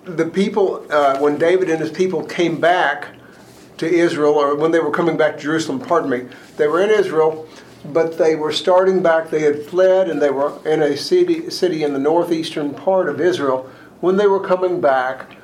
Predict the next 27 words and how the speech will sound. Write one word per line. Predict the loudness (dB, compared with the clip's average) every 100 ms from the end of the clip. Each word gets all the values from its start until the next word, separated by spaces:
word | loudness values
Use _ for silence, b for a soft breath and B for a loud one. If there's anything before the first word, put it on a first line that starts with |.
| B B -6
uh, | -2 0
they | 2 0
came | 2 2 2
to | 0
the |
Jordan | 2 2 2 0
River, | 0 2 0 0
and | 2 2 -2 -10 -18 -20 -20 -20 -20 -2
Israel | 2 2 2 2 4
itself | 0 0 2 4 4 0
still | -2 0 2 0
distinguished | -2 -2 -2 0 -2 -2
themselves | -4 -4 0 2 2 -2 -6
as | -6 -6
a, | -4 -4
a, | -2 0 2 0 -6 -16 -4
a, | -4 -2 -8 -20 -20 -20 -20 -20 -14 -6
a | -2
separate | 2 2 0 -2
faction. | 0 0 -2 -6 -8 -10 B B B B
You'd | -4 0
almost | 2 0 0
think | -2 -2 0
Democrats | 0 0 2 2 0
and | -6
Republicans, | -2 -2 -2 -6 -8 -6
but | -8 -8